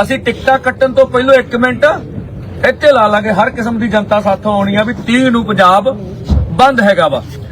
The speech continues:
ਤੋ ਅੱਡ-ਅੱਡ ਤਰੀਕੇ ਨਾਲ ਹਰੇਕ ਜਥੇਬੰਦੀ ਨੇ ਸਪੋਰਟ ਕਰਨ ਦਾ ਯਤਨ ਕੀਤਾ ਵੀ ਅਸੀਂ ਇੱਕ ਇਹਨਾਂ ਨੂੰ ਆਨਲਾਈਨ ਅਸੀਂ ਜਿਹੜਾ ਉਹ ਵੀ ਪ੍ਰਚਾਰ ਪ੍ਰੋਪਗੈਂਡਾ ਦਾਂਗੇ। ਇਹ ਆਪਣੇ ਪੱਧਰ ਤੇ ਛਾਪ ਕੇ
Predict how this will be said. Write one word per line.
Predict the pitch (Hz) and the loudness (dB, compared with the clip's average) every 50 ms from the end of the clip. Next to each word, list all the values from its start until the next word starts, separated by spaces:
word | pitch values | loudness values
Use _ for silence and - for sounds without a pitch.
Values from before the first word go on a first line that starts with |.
| - - - - | -14 -14 -2 2
ਤੋ | 277 285 - 294 | 4 4 4 4
ਅੱਡ-ਅੱਡ | 277 202 196 277 302 302 302 | 0 0 0 0 0 0 -2
ਤਰੀਕੇ | 254 - 277 285 - - 269 269 | -6 -6 -6 -6 0 2 2 2
ਨਾਲ | 285 285 | 4 2
ਹਰੇਕ | 226 196 196 196 233 269 302 302 311 | 2 2 2 4 6 6 6 4 4
ਜਥੇਬੰਦੀ | 277 285 220 254 254 254 233 247 226 226 226 | 2 2 2 4 0 0 0 -2 -4 -2 -2
ਨੇ | 247 247 | -2 -2
ਸਪੋਰਟ | - - - 220 220 226 - | -2 -4 -2 0 0 0 0
ਕਰਨ | - 226 214 208 214 | 0 -2 -2 0 0
ਦਾ | 202 208 202 | -2 -2 -2
ਯਤਨ | 202 202 175 202 208 | -2 -6 -6 -6 -6
ਕੀਤਾ | - 202 202 - 202 330 339 - - - - - - - - | -6 -8 -2 0 0 0 0 -2 -6 -12 -16 -16 -16 -14 -6
ਵੀ | - 226 233 | -2 -2 -2
ਅਸੀਂ | - - 254 269 285 269 262 - - - - - - - - - 226 - - - - - - | 0 0 0 0 0 -2 -4 -10 -16 -18 -18 -18 -18 -16 -14 -14 -12 -12 -10 -10 -10 -6 -2
ਇੱਕ | 180 226 220 - 254 | -2 -2 -2 -2 -2
ਇਹਨਾਂ | 262 254 262 277 | -2 0 0 0
ਨੂੰ | 269 277 285 208 | 0 0 0 0
ਆਨਲਾਈਨ | 214 220 226 233 247 254 247 240 240 226 226 214 208 | 0 0 0 2 0 2 2 2 0 0 0 -2 -2
ਅਸੀਂ | 151 180 185 185 - - - - - - - - - | -2 -2 -6 -6 -6 -10 -14 -14 -14 -14 -14 -12 0
ਜਿਹੜਾ | 143 185 208 233 - - - - - - - | 0 2 4 4 2 2 0 -4 -8 -10 -4
ਉਹ | 196 226 247 | -2 0 0
ਵੀ | 254 262 | 0 0
ਪ੍ਰਚਾਰ | - - 330 - - 220 208 214 208 | 0 -2 -6 -4 0 2 2 2 0
ਪ੍ਰੋਪਗੈਂਡਾ | - 208 214 208 - 220 190 208 214 208 208 196 | -2 -8 -8 -6 -6 -6 -4 -2 0 0 0 0
ਦਾਂਗੇ। | - - 165 185 196 196 214 220 208 - | 0 0 -2 -2 -2 -2 -2 -4 -2 0
ਇਹ | 214 254 | 2 2
ਆਪਣੇ | 277 240 - - 233 233 269 | 2 2 2 -2 0 0 0
ਪੱਧਰ | 254 - 269 226 254 269 | 2 2 0 0 0 -2
ਤੇ | - 277 277 | 2 2 0
ਛਾਪ | 262 - 247 214 214 214 - - | 0 2 0 0 0 0 -2 -4
ਕੇ | - 226 220 220 214 | -4 -2 0 0 0